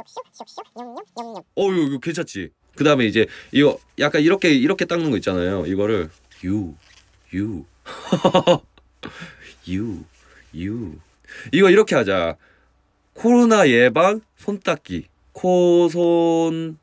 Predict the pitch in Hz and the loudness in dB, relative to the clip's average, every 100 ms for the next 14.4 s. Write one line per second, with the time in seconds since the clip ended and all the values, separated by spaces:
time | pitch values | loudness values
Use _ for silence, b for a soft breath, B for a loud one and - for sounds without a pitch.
0 | _ _ _ _ _ _ _ _ _ _ | _ _ _ _ _ _ _ _ _ _
1 | _ _ _ _ _ _ - 254 - _ | _ _ _ _ _ _ -10 -8 -8 _
2 | _ _ _ _ _ - - 113 110 107 | _ _ _ _ _ -8 -6 -6 -8 -10
3 | 85 82 110 80 - - _ _ _ - | -12 -10 -10 -10 -12 -16 _ _ _ 0
4 | 202 196 147 95 B B - 262 240 165 | 4 4 2 -2 B B 2 4 4 4
5 | 113 - 101 b b b _ - - 226 | -2 -2 -4 b b b _ -6 2 4
6 | 220 208 214 220 - 107 123 147 180 185 | 4 4 2 2 0 -2 2 2 2 -2
7 | - 196 190 - _ - _ _ - 92 | -8 -4 -4 -4 _ -20 _ _ -8 -4
8 | 110 180 _ _ _ _ _ _ _ - | -6 -8 _ _ _ _ _ _ _ -6
9 | 175 175 147 180 - _ _ _ _ _ | -4 -2 0 -2 -4 _ _ _ _ _
10 | _ _ _ _ _ _ - 117 120 110 | _ _ _ _ _ _ -6 -2 0 2
11 | 120 107 98 95 95 73 _ _ - 113 | 2 2 0 -2 -2 -6 _ _ -12 -6
12 | 123 131 123 151 - _ _ - - _ | 0 2 2 -4 -14 _ _ -18 -18 _
13 | _ _ _ _ - 131 160 - - - | _ _ _ _ -10 -4 -4 -6 -20 -12
14 | 107 104 107 92 | -12 -10 -12 -12